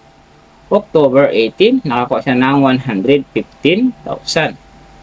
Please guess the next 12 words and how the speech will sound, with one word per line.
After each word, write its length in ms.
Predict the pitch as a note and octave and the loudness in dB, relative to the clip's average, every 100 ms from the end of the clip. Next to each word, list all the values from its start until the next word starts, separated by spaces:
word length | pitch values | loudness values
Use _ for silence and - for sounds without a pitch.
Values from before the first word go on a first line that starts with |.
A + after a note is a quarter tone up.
| - - - | -20 -14 -2
So, 160 | B2+ | 0
pagdating 400 | B2 C#3 D3 E3 | 2 0 0 0
naman 240 | E3 E3 E3 | 0 2 2
ng 240 | E3 D#3+ F3 | 2 0 0
October 480 | G3+ G3+ F3+ D#3+ D#3 | 0 0 2 2 0
twenty, 640 | - G#3 A3 G#3 F3+ B3+ C4+ | 0 0 0 0 2 2 0
nakakuha 320 | C3 C#3 C3+ | -2 0 -2
siya 160 | C3 C#3+ | -2 0
ng 160 | C#3+ | 2
one 240 | C#3+ D3 C#3 | 2 2 2
hundred 400 | C#3 A#2 D3+ D#3 | 0 0 -2 0
seventy 640 | D3+ A#2+ A#2 A2 D3 F3+ | 0 2 0 0 0 0